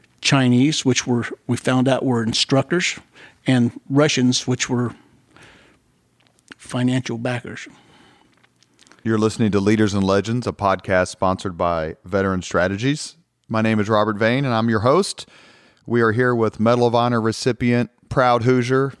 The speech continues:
Speaker 2: and we'll talk about in just a second, uh, Sachem Award recipient, Governor Eric Holcomb, Sammy Davis. We've reached the point, it's November eighteenth, nineteen sixty-seven.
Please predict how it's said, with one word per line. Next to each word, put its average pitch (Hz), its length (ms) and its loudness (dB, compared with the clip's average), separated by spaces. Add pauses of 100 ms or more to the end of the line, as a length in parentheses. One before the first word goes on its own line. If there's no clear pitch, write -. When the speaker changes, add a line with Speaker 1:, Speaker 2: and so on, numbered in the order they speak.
(160)
Speaker 2:
and 107 260 -2
we'll 107 140 2
talk 120 200 -2
about 110 240 2
in 110 80 0
just 107 200 -4
a 110 40 -4
second, 123 360 0 (160)
uh, 107 180 -12 (440)
Sachem 120 440 0
Award 107 480 2 (100)
recipient, 139 560 0 (1000)
Governor 107 380 2
Eric 104 240 0
Holcomb, 170 460 -2
Sammy 123 400 0
Davis. 120 500 0 (920)
We've 123 180 0
reached 135 300 0
the 123 100 2
point, 135 400 0 (340)
it's - 300 -12
November 123 420 2
eighteenth, 123 600 -2 (640)
nineteen 120 460 -4
sixty-seven. 117 920 -2